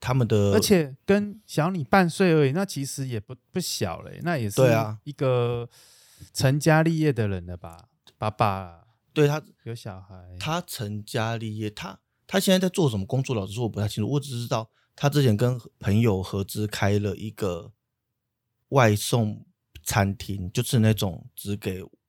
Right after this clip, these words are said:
Speaker 1: 外送员的那种餐厅，你知道？
Speaker 2: 那就是，就像我们刚刚我前面那个 podcast 的话题的话，就像我们有个结论是，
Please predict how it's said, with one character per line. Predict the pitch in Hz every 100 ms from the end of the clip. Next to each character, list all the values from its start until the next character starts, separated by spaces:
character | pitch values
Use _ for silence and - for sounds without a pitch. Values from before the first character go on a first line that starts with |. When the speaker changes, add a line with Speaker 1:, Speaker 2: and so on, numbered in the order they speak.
| _ _ _
Speaker 1:
外 | 131 123
送 | 101 110 98
员 | 95 71 -
的 | 98
那 | 98
种 | - 107
餐 | 90 95
厅， | - -
你 |
知 | -
道？ | - _ _ _ -
Speaker 2:
那 | 240
就 | 240
是， | 233 233 214 _ _ _
就 | 233
像 | 247 196
我 |
们 | 135 135
刚 | 170 165
刚 | 170
我 | 131
前 | - 131
面 | 147 151
那 | 147
个 | 135 113 107 101 95 90 - _ _ -
podcast | 147 143 165 135 120 107
的 | 104 95 92 95 _ _ _ _
话 | 156 110
题 | - - 90
的 | 95 98
话， | 127 104 92
就 | 147
像 | 143 131
我 |
们 | 107 107 - -
有 | 117
个 | 123
结 | 113 117
论 | 123 131
是， | - 139 131